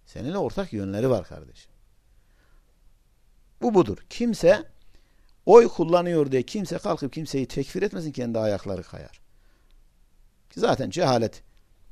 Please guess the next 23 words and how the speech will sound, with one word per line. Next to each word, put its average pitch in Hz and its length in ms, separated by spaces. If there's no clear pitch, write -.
tekfir 160 320
cehaletin 123 580
meyvesidir. 110 600
Meseleleri 110 720
anlayamadıklarından 107 1000
dolayı 101 320
böyle 85 200
şeyler 92 320
yapıyorlar. - 580
Oy, 147 300
basiretli 143 640
bir 160 120
Müslümanın 143 640
bulunduğu 143 600
bir 147 60
ortamda 165 800
eğer 147 220
güzel 143 360
düşünebiliyorsa, 113 920
basiretli 147 560
bir 139 100
inancı 110 520
varsa, 101 560